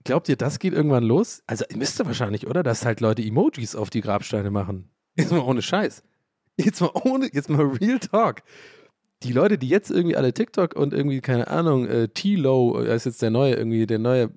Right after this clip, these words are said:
ähm, Xanax-Rapper, obwohl jetzt ist er gerade weg von Opiaten. Bitte bleibt weg von Opiaten. Opiaten sind absolut scheiße. Aber das ist ja irgendwie gerade alle, es ist ja gerade in so bei den, bei den jungen Kids, so irgendwelche, so, äh, Cloud-Rapper.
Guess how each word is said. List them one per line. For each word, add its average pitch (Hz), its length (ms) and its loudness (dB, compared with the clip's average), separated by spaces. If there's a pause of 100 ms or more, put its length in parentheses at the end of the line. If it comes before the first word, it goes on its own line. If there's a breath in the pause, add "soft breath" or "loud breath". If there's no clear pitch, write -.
ähm, 104 280 -2 (560)
Xanax-Rapper, 110 840 2
obwohl 107 160 0
jetzt 110 160 0
ist 113 80 -2
er 117 80 0
gerade 104 240 2
weg 113 140 -2
von - 120 -2
Opiaten. 113 440 0
Bitte 127 200 2
bleibt 120 320 0
weg - 160 -4
von 101 100 -2
Opiaten. 104 380 0
Opiaten 123 340 0
sind - 100 -12
absolut 120 320 -8
scheiße. 120 500 -2 (460 loud breath)
Aber 120 180 2
das 127 160 0
ist - 60 -4
ja 123 80 2
irgendwie 127 180 2
gerade 120 220 4
alle, 117 180 0
es 117 260 -6
ist 127 80 -2
ja 139 60 4
gerade 120 160 2
in 139 220 0
so 151 100 4
bei 143 120 2
den, 135 200 0
bei 131 140 0
den 131 160 0
jungen 131 260 2
Kids, 135 300 -4
so 135 80 0
irgendwelche, 123 560 0 (440 loud breath)
so, 127 280 -2
äh, 127 120 -4
Cloud-Rapper. 131 840 2